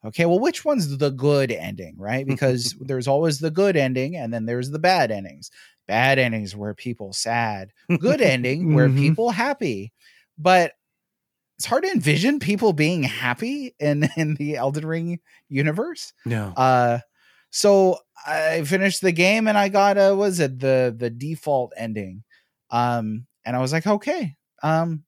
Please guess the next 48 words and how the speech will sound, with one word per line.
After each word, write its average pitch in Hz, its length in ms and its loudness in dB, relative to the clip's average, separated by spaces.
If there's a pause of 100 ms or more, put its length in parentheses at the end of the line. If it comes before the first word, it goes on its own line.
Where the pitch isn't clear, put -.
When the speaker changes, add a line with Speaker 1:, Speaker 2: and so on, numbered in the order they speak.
Speaker 1:
sure, 180 440 -10
I'm 110 200 -8
Elden 139 340 -4
Lord 139 300 -4
now, 156 340 -6 (420)
and 123 80 -10
I 120 100 -4
shall 127 200 -4
rule 135 240 -2
with 127 160 -4
an 120 80 -8
iron 113 320 -6
fist." 98 460 -10
And, 98 200 -12 (100)
and 104 180 -10
that 101 140 -8
was 104 160 -12
the 117 120 -8
end 135 140 -6
of 92 100 -12
it. 62 160 -20 (300)
Speaker 2:
Yeah. 80 140 -16
Speaker 1:
Um, 107 380 -6
but 127 140 -4
going 143 300 0
back 127 340 0
and 120 140 -4
exploring 120 560 -8
kind 113 240 -6
of, 107 200 -10 (240)
uh, 110 120 -10
the 120 180 -10
other 131 240 -6
endings, 110 420 -10
I 110 60 -10
think 110 220 -12
would 113 120 -10
be 117 140 -6
really 117 240 -6
valuable. 110 580 -8 (440)
Uh, 120 200 0
which 143 300 -2
ending 202 400 -2
did, 180 260 0 (220)
did 139 220 -8
y'all 151 180 -2
get 107 220 -8
first? - 480 -14